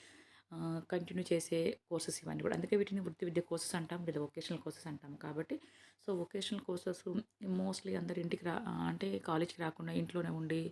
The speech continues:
మ్యారేజ్ అయ్యి పిల్లలు ఉండి ఇలాంటి కొన్ని ఎక్స్ట్రా రెస్పాన్సిబిలిటీ ఉన్న పిల్లలు, ఆ, ఒక రెస్పాన్సిబుల్‌గా ఫీల్ అయ్యి జాబ్ ఉండాలన్న ఉద్దేశం కోసం చేస్తారు. కాబట్టి అందరూ mostly రెగ్యులర్‌గా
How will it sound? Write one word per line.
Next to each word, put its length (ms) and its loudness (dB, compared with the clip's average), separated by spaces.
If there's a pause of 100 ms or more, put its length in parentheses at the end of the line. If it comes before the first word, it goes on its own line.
(400)
మ్యారేజ్ 320 2
అయ్యి 160 6
పిల్లలు 320 2
ఉండి 200 2
ఇలాంటి 500 2 (180)
కొన్ని 240 0 (240)
ఎక్స్ట్రా 260 -2
రెస్పాన్సిబిలిటీ 840 0
ఉన్న 200 2
పిల్లలు, 420 0 (640)
ఆ, 40 -8 (100)
ఒక 140 -4
రెస్పాన్సిబుల్‌గా 800 0
ఫీల్ 260 0
అయ్యి 180 6 (140)
జాబ్ 320 4
ఉండాలన్న 460 2
ఉద్దేశం 360 2
కోసం 300 -6
చేస్తారు. 480 -2
కాబట్టి 320 -4
అందరూ 260 0
mostly 400 2
రెగ్యులర్‌గా 440 2